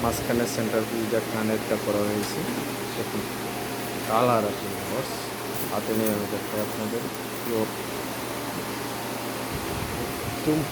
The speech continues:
পিওর, খুব বাইশ ক্যারেট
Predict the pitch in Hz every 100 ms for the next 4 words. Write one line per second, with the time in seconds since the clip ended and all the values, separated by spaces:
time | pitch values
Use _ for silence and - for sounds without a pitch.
0 | - - 123 107 - - - - - -
1 | - - - - - - - - - -
2 | - - - - - - - - - -
3 | 139 131 - 143 131 110 104 - 107 92